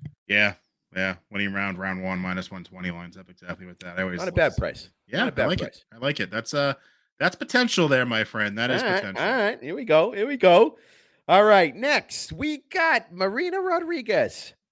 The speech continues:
Speaker 2: minus one forty favorite going against Virna Googly Jandiroba. And, um, her nickname's not actually Googly. That's, that's the one we gave her. But look, um,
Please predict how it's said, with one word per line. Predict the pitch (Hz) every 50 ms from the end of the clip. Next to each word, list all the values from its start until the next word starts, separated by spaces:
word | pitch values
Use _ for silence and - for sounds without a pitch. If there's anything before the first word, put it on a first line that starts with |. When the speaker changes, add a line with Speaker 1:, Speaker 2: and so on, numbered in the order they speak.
| _ _ -
Speaker 2:
minus | 143 175 214 240 240 190 - -
one | 160 165 170 170 156
forty | - - - 160 156 175 190 202 185
favorite | 165 - - 143 147 160 156 156 170 160 127 120 -
going | 160 156 165 160 151 147 147
against | 139 135 120 98 - 135 127 120 117 117 107 104 110 110 113 123
Virna | 185 269 294 285 277 269 254 226 196 175 165 151 147 139 127 120 113 110 101 95 -
Googly | 226 247 233 208 196 185 170 151 143 127 107 90 120 117 107 104 98
Jandiroba. | 104 131 139 139 131 117 113 107 123 135 143 135 113 98 87 80 - _ _ _ _ _ _ -
And, | 135 151 151 156 151 143 147
um, | 143 139 135 135 131 127 120 120 120 107 - _ _ _ _ _ - - _ _ _ _ _ _ _ _ _ -
her | - 143 147 131
nickname's | 120 120 123 101 - 95 92 82 - 90
not | 95 82 78 80
actually | 78 80 - - 73 76
Googly. | - 78 71 65 - 67 76
That's, | 101 113 101 - -
that's | - 95 80 - - - - -
the | 92 80
one | 78 76 71
we | 73 71
gave | - 73 71 69 -
her. | - 76 - -
But | 131 151
look, | 180 165 - - - _ _ _ _ _ _ - - - - 135
um, | 139 139 139 135 131